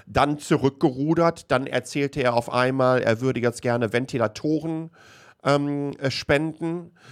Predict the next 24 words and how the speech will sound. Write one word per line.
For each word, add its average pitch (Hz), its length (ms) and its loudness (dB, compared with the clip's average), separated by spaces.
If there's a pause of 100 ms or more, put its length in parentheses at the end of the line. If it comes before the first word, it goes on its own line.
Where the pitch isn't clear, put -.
(100)
an 147 220 -4
Krankenhäuser. 147 1080 0
Dann 113 300 -6
haben 135 240 0
die, 135 340 -8 (100)
äh, 120 460 0
in 127 300 -6
China 139 680 -4
Beatmungsgeräte, 143 800 -2
C-P-I-P-Maschinen, 131 960 -6
äh, 101 320 -2
gekauft. 107 600 -6 (460)
Ähm, 123 380 -4
Beatmungsgeräte, 139 600 -2
keine 196 280 0
Ventilatoren. 131 880 -4 (520)
Äh, 135 640 0
haben 170 260 -2
die 160 100 -6
in 165 60 -4
die 151 100 -6
U 160 140 -2
S - 200 -2
A 180 380 0